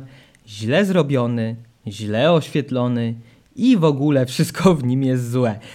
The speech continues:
Czyli idealny tytuł na powrót po przerwie.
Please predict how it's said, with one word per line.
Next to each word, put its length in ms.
Czyli 340
idealny 600
tytuł 360
na 140
powrót 460
po 140
przerwie. 540